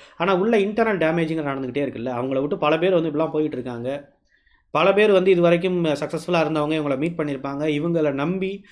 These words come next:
சில நேரங்கள்ல ஏமாந்துருப்பாங்க. அப்புறம் ஒட்டுமொத்தமா அவங்கள விலக்கியிருப்பாங்க. இவங்களுக்கான சப்போர்ட் அப்படிங்கிறது எந்த விஷயத்திலுமே, ப்ரொஃபஷனலா இருந்தாலும் சரி, பர்சனலா இருந்தாலும் சரி, நம்மளை தவிர, அந்த ஃப்ளையிங் மங்கீஸை தவிர வேற எந்த விதமான சப்போர்ட்டும்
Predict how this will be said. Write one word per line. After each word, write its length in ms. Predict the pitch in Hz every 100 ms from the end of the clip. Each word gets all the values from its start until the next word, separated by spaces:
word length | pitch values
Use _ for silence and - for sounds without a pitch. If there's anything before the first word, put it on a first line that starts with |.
| -
சில 300 | - 160 160
நேரங்கள்ல 320 | 185 180 156 175
ஏமாந்துருப்பாங்க. 380 | 165 147 156
அப்புறம் 340 | 170 156 135 135
ஒட்டுமொத்தமா 340 | 190 180 190
அவங்கள 180 | 175 135
விலக்கியிருப்பாங்க. 880 | 120 135 143 123 113 110 120 - - _ _ _ _ _ _ _ _ - -
இவங்களுக்கான 480 | - 185 220 196 180 175
சப்போர்ட் 260 | 156 208 190
அப்படிங்கிறது 440 | 160 156 151 180
எந்த 400 | 143 160 196 208
விஷயத்திலுமே, 560 | 175 175 165 147 147 -
ப்ரொஃபஷனலா 420 | 131 156 151 165
இருந்தாலும் 360 | 151 143 135 131
சரி, 160 | 139
பர்சனலா 460 | 160 139 151 160 151
இருந்தாலும் 360 | 131 123 120 117
சரி, 300 | 117 160 - - - -
நம்மளை 260 | 143 170 170
தவிர, 280 | 151 143
அந்த 200 | 165 156
ஃப்ளையிங் 300 | 143 143 165
மங்கீஸை 320 | 156 135 135 123
தவிர 260 | 135 165
வேற 180 | 151 131
எந்த 200 | 120 160
விதமான 300 | 175 160 131 123
சப்போர்ட்டும் 500 | 117 139 127 185